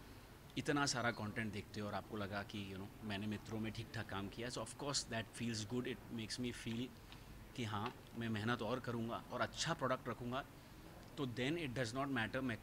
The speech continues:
कौन हूँ, मैं किसका बेटा हूँ, मैं कहाँ से आया हूँ, because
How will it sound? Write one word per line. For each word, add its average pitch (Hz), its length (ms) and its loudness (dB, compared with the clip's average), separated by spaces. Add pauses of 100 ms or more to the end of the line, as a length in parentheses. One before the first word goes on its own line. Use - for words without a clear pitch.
कौन 131 260 4
हूँ, 127 280 0 (400)
मैं 101 120 -6
किसका - 320 0
बेटा 110 260 0
हूँ, 110 180 0
मैं 98 200 -4
कहाँ 107 220 -2
से 123 120 -2
आया 98 220 0
हूँ, 110 180 -6 (640)
because 98 460 -2